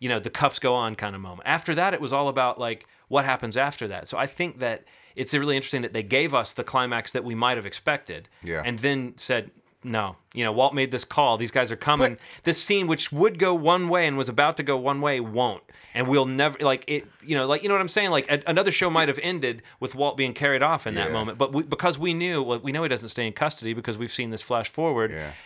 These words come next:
Speaker 1: It's like, I thought that was so exciting for them to, like, basically resolve the plot that I thought was gonna go to the end of the show. And then there's still three episodes left.
Speaker 2: I
Speaker 1: I
Speaker 2: think
Speaker 1: thought
Speaker 2: if
Speaker 1: that was brilliant.
Speaker 2: If it would have ended on that note, it would have been cool to me. But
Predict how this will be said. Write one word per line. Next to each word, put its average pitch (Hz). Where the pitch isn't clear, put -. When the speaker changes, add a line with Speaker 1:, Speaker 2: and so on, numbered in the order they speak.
Speaker 1:
It's 123
like, 147
I 151
thought 151
that 147
was 135
so 147
exciting 135
for 120
them 127
to, 123
like, 113
basically 143
resolve 143
the 135
plot 139
that 113
I 135
thought 131
was 120
gonna 123
go 123
to 113
the 101
end 123
of 107
the 98
show. 98
And 117
then 123
there's 110
still 123
three 131
episodes 107
left. 90
Speaker 2:
I -
Speaker 1:
I -
Speaker 2:
think 107
Speaker 1:
thought 135
Speaker 2:
if 117
Speaker 1:
that 131
was 113
brilliant. 101
Speaker 2:
If -
it 247
would 202
have 156
ended 117
on 107
that 98
note, 92
it 95
would 98
have 87
been 90
cool 92
to 87
me. 90
But 90